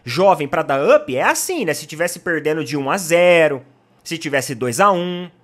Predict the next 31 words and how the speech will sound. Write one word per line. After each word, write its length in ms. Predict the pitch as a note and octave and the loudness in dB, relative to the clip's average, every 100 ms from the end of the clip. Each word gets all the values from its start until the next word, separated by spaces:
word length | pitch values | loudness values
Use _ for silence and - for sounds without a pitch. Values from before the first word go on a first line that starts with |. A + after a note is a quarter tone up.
| _ - | _ -6
pra 140 | C#3+ | -6
tentar 260 | F3 E3 D#3+ | -4 -2 -2
buscar 280 | E3 - | -4 -4
um 100 | E3 | -4
empate 360 | E3+ E3 E3+ F#3 | -2 -4 -4 -4
ou 60 | G3+ | -4
uma 120 | G#3+ | -4
virada. 520 | D4 E4 G3 B2+ G#2 - - | -4 -2 -2 -4 -10 -16 -6
Agora, 320 | D3+ D3+ C#3+ | -2 0 0
levando 340 | C#3+ D3+ F#3+ B3+ | 0 -2 -2 -4
de 140 | F#3+ | -6
três 300 | G3+ B3 D#4+ | -6 -4 -2
a 80 | A3 | -4
zero, 420 | C3+ D3+ D4+ F4+ | -2 -2 0 0
não 120 | A#3+ | -2
adianta, 440 | D#4+ D4 F4+ G#4 G4 | -2 -4 -6 -6 -8
irmão. 340 | D4 C3 E2 _ _ _ | -8 -8 -12 _ _ _
Não 120 | G3+ F4 | -16 -14
adianta. 680 | D#4 E4+ F#4 G#4 - F#3+ - _ _ _ _ _ _ _ _ _ _ | -14 -14 -14 -12 -12 -12 -18 _ _ _ _ _ _ _ _ _ _
E 120 | G#3+ | -2
aí, 460 | A#3 F3+ C#4+ D4 - _ | 0 0 -2 -4 -8 _
a 80 | D3+ | -4
melhor 300 | F3+ F3+ C#4 | -2 0 -2
oportunidade 640 | D#4+ B3 A3+ G3 F3 D#3 | -2 -6 -8 -4 -4 -4
de 80 | D3+ | -10
chegar 380 | - E3 D#3 A3 | -8 -4 -2 -2
na 120 | G3+ | -2
liderança 500 | E3+ D#3 C#3+ C3+ E3+ | -4 -4 -4 -4 -6
hoje, 200 | G#3 B3 | -6 -4
nós 160 | A#3+ A3+ | -6 -6
perdemos. 640 | C#4+ D4+ C4 B3+ - | -8 -8 -12 -14 -20